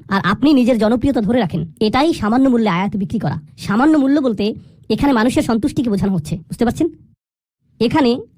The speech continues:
আয়াতটি হলো, "তার অনুসরণ করো যে তোমাদের কাছে কোনো বিনিময় চায় না, এমন কাউকে অনুসরণ করো যে তোমার কাছে কোনো বিনিময় চায় না।"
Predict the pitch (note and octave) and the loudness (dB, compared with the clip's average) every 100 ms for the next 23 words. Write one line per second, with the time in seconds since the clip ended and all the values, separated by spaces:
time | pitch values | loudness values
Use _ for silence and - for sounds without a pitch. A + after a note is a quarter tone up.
0 | - G3+ B3 - C#4+ A3+ A3+ - A3+ C4+ | -6 -2 -2 0 2 2 0 -2 -2 0
1 | D4 C#4+ D4 D4 A#3+ C#4+ G#3 D4+ C#4 B3+ | 0 0 0 0 0 0 0 0 0 -2
2 | B3 A#3+ B3 A#3 G#3 G#3 C#4 C4 F#3 D#3 | -2 -2 0 0 2 2 2 0 -2 -2
3 | D3 - - A3 C4+ D#4+ D4+ C4 C4 D4+ | -4 -8 -6 0 2 2 0 0 -2 -2
4 | C#4+ A#3 G#3+ D#4 - - G3+ B3 B3 C#4 | -2 0 -2 -4 -10 -4 0 0 0 0
5 | D4+ F4+ C#4+ A3+ B3+ D#4 C4 D#3+ D3 | -2 0 0 2 4 2 2 -2 -4